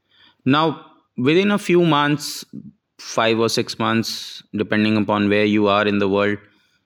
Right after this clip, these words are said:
covid nineteen has emerged as an emergency across the world, and all of us would agree that the impact has been unprecedented. We never thought that this could happen to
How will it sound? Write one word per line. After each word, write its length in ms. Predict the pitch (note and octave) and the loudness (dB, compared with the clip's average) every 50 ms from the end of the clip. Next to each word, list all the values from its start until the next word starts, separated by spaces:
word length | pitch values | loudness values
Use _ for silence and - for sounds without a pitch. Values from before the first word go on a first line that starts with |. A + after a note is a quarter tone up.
| _ _ _ _ _ _ _ - | _ _ _ _ _ _ _ -4
covid 300 | - B2+ C#3 D3+ F3 D#3+ | -2 2 2 4 4 4
nineteen 560 | D#3 C#3 B2+ B2+ C3 B2 C#3 D#3 D#3 D#3 D3 | 4 2 2 2 2 2 2 2 2 2 2
has 360 | C3 B2+ A#2 A#2 A#2 A2 - | 2 2 2 2 0 0 -2
emerged 480 | - A2 A2+ A2 A2 A2+ A2+ G#2+ - - | -2 0 2 2 2 2 0 0 -2 0
as 200 | G#2+ G2 G2 G2+ | 0 0 0 0
an 100 | G#2 G#2+ | 0 0
emergency 540 | G2+ G2+ G#2 G2 G#2 G2+ G2+ G2+ - A2 G2+ | 0 0 0 0 0 0 0 0 -2 -2 -4
across 380 | G2 - - F#2+ F#2 F#2+ - | -2 -2 -2 -2 -2 -2 -2
the 120 | - F#2+ E2+ | -4 -4 -4
world, 340 | E2+ E2+ E2+ F2 - - - - | -2 -4 -4 -6 -6 -10 -10 -6
and 400 | - F#2+ F#2+ F#2 F#2 - - - - _ _ - | -4 -2 0 0 -2 -2 -4 -8 -16 _ _ -12
all 240 | - - G2+ G#2+ G#2+ | -8 -4 -2 -2 -2
of 120 | A2 - | -2 -2
us 220 | A#2+ A2 - - - | -2 -2 -2 -2 -2
would 180 | A2+ G#2+ G#2 | -4 -2 0
agree 420 | G#2+ G#2+ G#2 G2 G#2+ A2+ A2+ A#2 A2+ | 0 0 0 0 0 2 2 2 0
that 300 | G#2+ G#2+ G2+ G2+ G2 - - _ _ _ _ _ - _ _ _ _ - | 0 0 0 -2 -2 -4 -10 _ _ _ _ _ -20 _ _ _ _ -2
the 160 | G#2+ G#2 G#2 | 0 0 2
impact 480 | G#2+ A2 G2+ G#2+ A#2 A#2 A#2+ A#2 - | 2 0 0 -2 -2 -4 -4 -4 -4
has 240 | - A2+ G#2 G2+ G2+ | -4 -4 -2 -2 -2
been 180 | G#2 A2 A2 G#2 - | -2 -2 -2 0 0
unprecedented. 880 | G2 A2+ A2+ A2+ G#2+ - G2 - - G2 F#2+ F#2 F2+ E2+ E2 F2 F2 - - _ _ _ - | 0 0 0 0 -2 -2 -4 -4 -4 -2 -2 -2 -2 -2 -4 -8 -10 -12 -16 _ _ _ -12
We 400 | - G2+ G2 G#2 G2+ G2+ G#2 - | -6 -4 -2 0 0 0 0 0
never 340 | - A2 G#2+ A2+ A2+ A#2 A#2+ | 0 0 0 2 2 0 -2
thought 520 | A2 - - A#2 G#2+ A2 A2 G#2+ - - | -2 -4 -2 2 2 2 2 0 -4 -6
that 300 | - G2+ G2+ G2 G2 G2 _ _ _ - - _ _ _ _ _ _ - | -4 -2 -2 -2 -2 -6 _ _ _ -20 -20 _ _ _ _ _ _ -4
this 220 | F#2+ G2+ G2+ - | -2 -2 -2 0
could 220 | - - A2+ G2+ | 0 -2 -2 0
happen 580 | F#2 G#2+ G2+ G2+ - - A2+ G#2+ G#2+ G#2+ G#2 G2+ - | 0 -2 -4 -4 -2 -2 -2 0 0 0 -2 -2 -2
to 300 | G#2+ G#2 G#2 G#2 G2+ | -2 0 0 0 -2